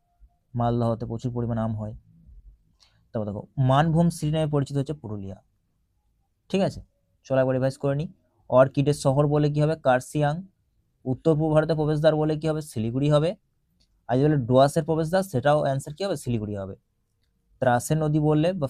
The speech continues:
ফিয়ার যাকে বলে তিস্তা। আমের শহর তোমরা জানো মালদহ। আর মানভূম সিটি যদি বলা হয় কি, তাহলে হবে পুরুলিয়া,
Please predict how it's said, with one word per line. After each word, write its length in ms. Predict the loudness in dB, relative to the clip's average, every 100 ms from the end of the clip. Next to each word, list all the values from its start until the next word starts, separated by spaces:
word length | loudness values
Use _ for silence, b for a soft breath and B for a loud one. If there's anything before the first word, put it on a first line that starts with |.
| -6
ফিয়ার 300 | 2 4 4
যাকে 180 | 0 -4
বলে 240 | -6 -8 -12 _ _ _ _
তিস্তা। 400 | -2 -2 0 -2 -4 _ _ _ _ _ _ _ _ -6
আমের 260 | -2 -2
শহর 260 | 0 0 0
তোমরা 280 | 0 0 0
জানো 280 | 0 -2
মালদহ। 600 | -4 -4 -4 -4 -4 -6 -12 _ _ _ _ -6
আর 160 | -4
মানভূম 540 | -2 0 0 0 0 -2
সিটি 280 | -6 -4 -4
যদি 100 | -2
বলা 180 | -2
হয় 160 | -4 -6
কি, 220 | -8 -12
তাহলে 300 | -14 _ -12
হবে 140 | -10 -8
পুরুলিয়া, 360 | -6 -4 -6